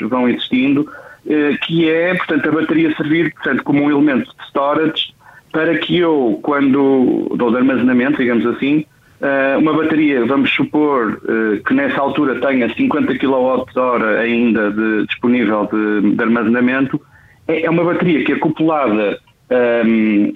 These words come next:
a sistemas, eh, a sistemas de geração distribuída, solares, por exemplo, é capaz de,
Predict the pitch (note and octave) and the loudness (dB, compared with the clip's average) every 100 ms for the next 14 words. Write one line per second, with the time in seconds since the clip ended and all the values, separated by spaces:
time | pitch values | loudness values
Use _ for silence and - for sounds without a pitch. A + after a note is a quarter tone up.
0 | - B2+ - - C#3+ A#2+ A2 G#2 G2 F#2+ | -2 -2 -2 -2 0 0 0 -2 -2 -2
1 | - - A#2 A2+ G2+ A2 - C#3+ B2+ A2+ | -2 -2 -2 0 -2 -2 -2 0 0 0
2 | B2 A#2+ B2+ A2+ - A#2 B2+ A#2+ G#2 - | -2 -2 -2 -2 0 0 2 2 0 0
3 | B2 A2 - A2+ A2 B2+ C3+ D3 D#3 D3 | 0 0 -2 -2 0 0 0 0 -2 -2
4 | D#3+ D#3 C3+ C#3 D#3 E3 D#3+ | -2 -2 0 0 2 2 -2